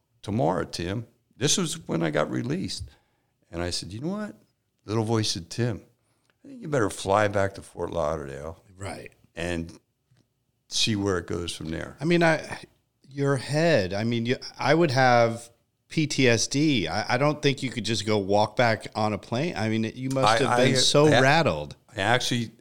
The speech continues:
Speaker 1: um, my brother met me at, at the airport, and he was from Vero Beach. I went up there for two nights and then, uh, borrowed money from him, and I bought another used plumber's ProMaster van. I drove up to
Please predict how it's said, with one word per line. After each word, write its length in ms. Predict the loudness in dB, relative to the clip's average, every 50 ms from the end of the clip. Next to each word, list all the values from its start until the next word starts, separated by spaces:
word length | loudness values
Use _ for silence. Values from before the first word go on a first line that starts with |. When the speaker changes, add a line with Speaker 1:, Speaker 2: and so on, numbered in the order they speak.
| _ _
Speaker 1:
um, 280 | -8 -6 -4 -4 -4 -2
my 120 | -4 -4
brother 400 | -6 -4 0 4 4 4 4 4
met 260 | 2 2 0 0 -2 -4
me 260 | -6 -6 -6 -8 -10 -18 _ _ _ _ -20
at, 140 | -20 -20 _ _ _ _ _
at 160 | -12 -10 -10 -6
the 120 | -2 0
airport, 560 | 0 0 0 -2 -4 -4 -2 -2 -2 -4 -8 -16 -20 _ _ _ _ _ _ _ _ _ _ _
and 220 | -8 -6 -4 -2
he 100 | 0 0
was 180 | 0 0 -2 -4
from 240 | -4 -6 -8 -6
Vero 280 | -4 -2 0 0 0 -2
Beach. 300 | -2 -4 -4 -2 -2 -2
I 40 | -2
went 160 | -2 -2 -2
up 140 | -4 -4 -4
there 220 | -2 0 0 0 0
for 200 | -2 -8 -10 -8
two 240 | -8 -6 -4 -4
nights 400 | -2 -2 -2 -2 -4 -4 -8 -12 -14 _ _ _ _ _ _ _ _ _ _ _
and 180 | -8 -4 -2 -2
then, 260 | 0 0 0 -2 -2
uh, 320 | -2 -2 -2 -2 -4 -6 -8 -12 -12 _ 2
borrowed 260 | 4 6 6 6 4
money 440 | 2 2 2 2 2 0 -2 -4 -10 -20 _ _ _
from 180 | -8 -4 0 2
him, 200 | 2 4 2 2
and 80 | 0
I 80 | -2 -4
bought 280 | -2 0 2 2 2
another 320 | 2 0 0 -2 -2 -2 -2
used 340 | -2 -2 -2 -4 -4 -6 -10 -14 _ _ _ _
plumber's 460 | -10 -6 -4 -4 -2 -4 -4 -6 -8 -10 _ _ _ _ _ _ _ _ _
ProMaster 500 | -2 0 0 0 0 -2 -2 -4 -6 -8
van. 280 | -8 -8 -6 -6 -4 -4
I 100 | -6 -6
drove 320 | -6 -6 -6 -4 -2 -2
up 180 | -2 -4 -4 -6
to 260 | -8 -6 -6 -6 -8